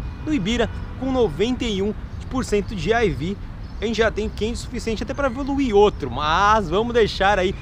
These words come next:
pra ver qual outro Machamp eu tenho com I V bom. Se não me engano, essa aqui vai ser a quinta tentativa que eu quero aí pra conseguir um Machamp <laughs> decente. Sério,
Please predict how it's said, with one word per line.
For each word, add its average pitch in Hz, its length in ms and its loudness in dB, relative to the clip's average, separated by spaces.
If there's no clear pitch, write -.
pra 170 120 0
ver 190 180 2
qual 226 300 2
outro 233 640 4
Machamp 220 440 2
eu 202 100 4
tenho 208 200 -2
com 214 100 0
I 190 140 4
V 175 140 -4
bom. 156 520 2
Se - 100 -4
não 277 80 0
me 277 60 2
engano, 240 160 4
essa 220 100 -2
aqui 247 60 -4
vai 233 100 2
ser - 80 0
a 247 100 4
quinta 277 380 -4
tentativa 233 460 -2
que 214 80 -2
eu 175 60 0
quero 175 260 0
aí 170 140 0
pra 196 160 -2
conseguir 180 480 -2
um 202 40 0
Machamp 180 560 0
<laughs> 160 40 -6
decente. 160 760 0
Sério, 147 380 0